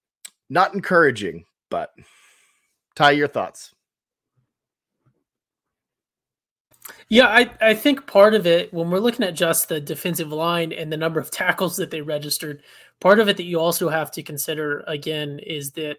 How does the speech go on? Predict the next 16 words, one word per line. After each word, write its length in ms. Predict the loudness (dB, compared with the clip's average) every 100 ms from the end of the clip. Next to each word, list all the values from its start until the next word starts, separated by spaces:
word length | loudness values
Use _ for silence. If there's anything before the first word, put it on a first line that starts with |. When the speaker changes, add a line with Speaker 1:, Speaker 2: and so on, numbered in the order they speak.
| -10
Speaker 2:
uh, 260 | -8 -6 -8 _ _
I 60 | -4
don't 140 | -2
know 100 | 0
how 180 | 0 0
many 160 | 0 -4
plays 480 | -4 -2 -2 -4 -6
Iowa 280 | -4 -2 -2
State 360 | -6 -6 -8 -10
ran 720 | -16 -8 -6 -4 -6 -6 -10 -14 _ _ _ _
in 220 | -6 -6 -6
total, 400 | -4 -2 -2 -4
but 400 | -4 -2 -4 -4
they, 320 | -2 0 -2
uh, 300 | -2 -4 -6 _ _ _ _ _ _ _ _ _ _ -6
they, 360 | -4 -4 -8